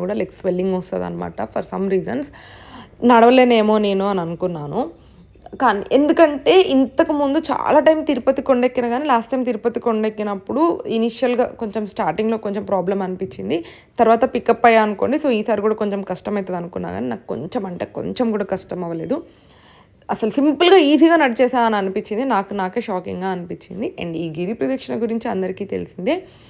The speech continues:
ఇక్కడ ఇది మొత్తం ఫోర్టీన్ కిలోమీటర్స్ ఉంటుంది. And ఫోర్టీన్ కిలోమీటర్స్లో మనకి ఎయిట్ టెంపుల్స్ ఉంటాయి. Each టెంపుల్ కూడా like, ఆ, ఎయిట్ ఏమంటారు డైరెక్షన్స్ని, ఆ, చూపిస్తూ ఉంటాయి అనమాట. అంటే లైక్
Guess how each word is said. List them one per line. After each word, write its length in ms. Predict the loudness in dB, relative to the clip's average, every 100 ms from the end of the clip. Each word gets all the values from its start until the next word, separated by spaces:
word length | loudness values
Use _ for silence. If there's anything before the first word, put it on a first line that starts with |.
| -20 -10 -6
ఇక్కడ 160 | -2 0
ఇది 160 | 2
మొత్తం 300 | 0 -2 -2 -2
ఫోర్టీన్ 420 | 0 0 0 -2 -2
కిలోమీటర్స్ 520 | -2 -2 -2 -4 -6
ఉంటుంది. 500 | -12 -12 -6 -6 -6
And 120 | -8 -8
ఫోర్టీన్ 320 | -6 -4 -4 -4
కిలోమీటర్స్లో 600 | -4 -2 -2 -4 -4 -2
మనకి 320 | -2 -4 -2
ఎయిట్ 300 | 0 0 0
టెంపుల్స్ 420 | -2 -2 -4 -2
ఉంటాయి. 500 | -4 -4 -2 0 0 -4 -18 -18 0 2
Each 220 | 2 2
టెంపుల్ 340 | 2 2 2 0 4
కూడా 160 | 4 6
like, 280 | 4 2 -2 2 4
ఆ, 220 | 6 4 0 -12 _ _ _ -16 -2
ఎయిట్ 480 | 6 6 6 2 4 6 8 6 2 -4 -16 -18 -8 -4
ఏమంటారు 440 | -2 0 -2 0
డైరెక్షన్స్ని, 800 | 6 6 6 0 -2 -2 -2 -2 -6 -4
ఆ, 220 | -2 -2 -2
చూపిస్తూ 380 | -2 -2 -2 -4
ఉంటాయి 260 | -2 -4 -6
అనమాట. 300 | -8 -4 -4
అంటే 300 | -2 -2 0
లైక్ 300 | -2 -4